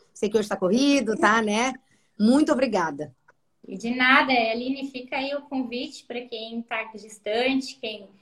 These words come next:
Speaker 2: também quem não tá gestante, quem é mulher, que quer saber sobre o conhecimento, conhecer o Florescer Mulher Ginecologia, que é o meu xodó,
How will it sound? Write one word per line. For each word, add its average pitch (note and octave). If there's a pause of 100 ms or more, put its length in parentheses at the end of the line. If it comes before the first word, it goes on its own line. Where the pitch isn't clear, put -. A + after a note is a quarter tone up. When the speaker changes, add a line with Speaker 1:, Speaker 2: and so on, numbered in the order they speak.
(340)
Speaker 2:
também A#3+
quem C4+
não D4
tá C#4
gestante, B3+
quem A#3+
é A3
mulher, G#3+
que -
quer A#3+
saber G#3
sobre G3
o G3+
conhecimento, G3
conhecer G#3+
o -
Florescer A3+
Mulher G#3
Ginecologia, G3+
que A#3+
é G3+
o -
meu F#3+
xodó, F3+